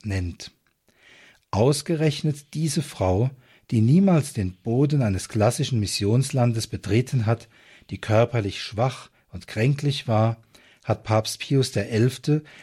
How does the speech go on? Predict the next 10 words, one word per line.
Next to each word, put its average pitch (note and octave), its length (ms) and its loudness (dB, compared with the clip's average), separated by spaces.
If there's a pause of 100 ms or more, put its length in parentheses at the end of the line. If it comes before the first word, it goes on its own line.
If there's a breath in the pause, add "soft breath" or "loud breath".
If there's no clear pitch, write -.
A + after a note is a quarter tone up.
(100)
bei G#2+ 120 0
der G2+ 160 2
Heiligsprechung B2+ 800 0
im G#2+ 120 0
Jahre F#2+ 360 0
neunzehnhundertfünfundzwanzig G#2+ 1700 2 (340 loud breath)
zur G#2 300 2 (240 loud breath)
Patronin B2 720 0
der C3 120 2
Missionen A2+ 720 2